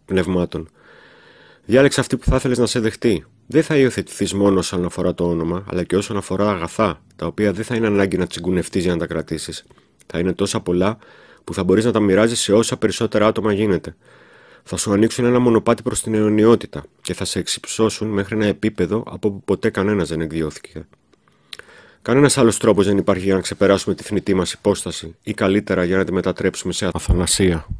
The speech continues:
Τιμές, μνήα και όλα αυτά που η ματαιοδοξία επέβαλε με κρατικά διατάγματα και ανέγειρε με ανθρώπινα έργα, πολύ γρήγορα καταστρέφονται. Δεν υπάρχει τίποτα που να μην κατεδαφίζεται ή να μην υπόκειται στην προϊούσα φθορά. Εκείνα όμως που η σοφία έχει καταστήσει αθάνατα,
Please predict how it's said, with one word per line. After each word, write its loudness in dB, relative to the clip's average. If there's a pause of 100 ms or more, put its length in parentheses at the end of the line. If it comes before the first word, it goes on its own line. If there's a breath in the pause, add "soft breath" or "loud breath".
(220)
Τιμές, 2
μνήα 2 (140)
και 0
όλα 6
αυτά 0
που -2
η 4
ματαιοδοξία 0
επέβαλε 2
με -2
κρατικά -2
διατάγματα 0
και -4
ανέγειρε 2
με 0
ανθρώπινα -2
έργα, -2
πολύ 0
γρήγορα -2
καταστρέφονται. -6 (580 soft breath)
Δεν 0
υπάρχει -2
τίποτα 2
που -4
να 2
μην 2
κατεδαφίζεται -2
ή -2
να 2
μην 2
υπόκειται -4
στην -6
προϊούσα 2
φθορά. -6 (640 loud breath)
Εκείνα 2
όμως 4
που 2
η 4
σοφία 2
έχει 0
καταστήσει -4
αθάνατα, -6